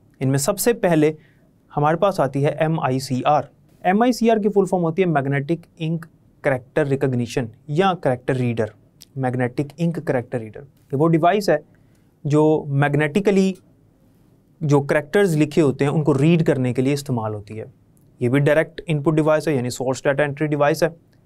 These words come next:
इसके आगे जब हम वो कैरेक्टर्स करते हैं ये उसको ऑटोमेटिकली रीड करके कंप्यूटर में एंटर कर देती है। उसी तरह से जिस तरह से बारकोड रीडर हमने पढ़ा था कि कंप्यूटर के साथ वायर के through कनेक्टेड होता है,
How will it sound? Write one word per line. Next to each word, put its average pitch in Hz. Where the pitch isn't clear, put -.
इसके 143
आगे 147
जब 147
हम 143
वो 135
कैरेक्टर्स 135
करते 170
हैं 170
ये 147
उसको 139
ऑटोमेटिकली 131
रीड 123
करके 139
कंप्यूटर 120
में 147
एंटर 180
कर 156
देती 113
है। 113
उसी 147
तरह 202
से 208
जिस 165
तरह 170
से 170
बारकोड 135
रीडर 131
हमने 135
पढ़ा 135
था 156
कि 156
कंप्यूटर 123
के 135
साथ 135
वायर 143
के 208
through 180
कनेक्टेड 143
होता 131
है, 147